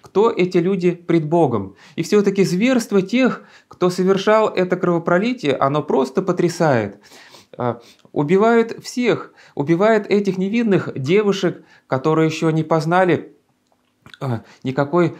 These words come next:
человеческой любви, которых никто ещё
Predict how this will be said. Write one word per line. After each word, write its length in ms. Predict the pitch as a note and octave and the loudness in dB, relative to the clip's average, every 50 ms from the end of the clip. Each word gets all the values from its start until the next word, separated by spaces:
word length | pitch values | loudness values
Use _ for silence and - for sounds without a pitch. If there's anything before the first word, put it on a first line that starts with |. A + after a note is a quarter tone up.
| - _ _ | -16 _ _
человеческой 640 | - D3+ C#3+ D#3 D#3+ E3+ E3+ E3+ - - - D#3 D3 | -4 -2 0 2 2 0 0 -2 -4 -4 -2 0 0
любви, 420 | C#3+ B2+ A#2+ C#3+ F#3 G3+ F#3+ F#3+ - - _ - | 0 -2 -2 -2 -2 -2 -2 -4 -8 -18 _ -6
которых 360 | C#3+ C3+ - F3 F3 E3+ F3 | -4 -2 0 0 0 0 0
никто 300 | E3+ E3 E3+ - F#3 F3+ | -4 -4 -2 0 2 2
ещё 360 | F3 E3+ F3 - F3 E3 D#3+ | 2 2 0 0 -2 -2 -2